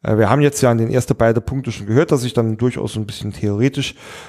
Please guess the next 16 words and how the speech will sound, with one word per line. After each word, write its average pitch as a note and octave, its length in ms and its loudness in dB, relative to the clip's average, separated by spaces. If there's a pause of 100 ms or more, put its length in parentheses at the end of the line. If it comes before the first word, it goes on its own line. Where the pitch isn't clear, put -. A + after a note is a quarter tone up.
(220)
äh, A#2 180 2
verliebt A2+ 480 0
war, C3 180 4
beziehungsweise A2+ 800 0
einfach E3+ 360 0
auch B2 240 0
so D3 180 -4
viel C#3+ 240 2
Spaß - 600 0
und C3 80 -2
so C3 120 -6
viel A#2+ 220 -2
Bock - 420 -4
auf - 200 -4
Prozessmanagement, A#2 920 -6 (560)
ähm, A#2+ 320 2